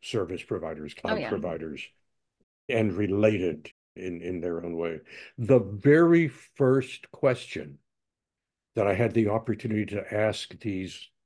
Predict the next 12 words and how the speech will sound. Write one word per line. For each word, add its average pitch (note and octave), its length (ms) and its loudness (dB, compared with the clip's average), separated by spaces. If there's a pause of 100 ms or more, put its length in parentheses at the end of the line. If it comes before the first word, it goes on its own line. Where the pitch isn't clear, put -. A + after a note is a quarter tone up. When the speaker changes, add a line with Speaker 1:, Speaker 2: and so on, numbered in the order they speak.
(260)
Speaker 1:
tremendously G2+ 800 0
brilliant F2 540 -2
people F#2+ 500 -8 (540)
was C#3 140 -2
all C#3+ 180 2
about B2+ 320 0 (240)
misconfiguration. B2+ 1200 2 (880)
Speaker 2:
Hmm. A#3 200 -6 (100)
Speaker 1:
First - 320 -2
two C3 140 0
questions, B2+ 400 -2 (680)
how B2 340 2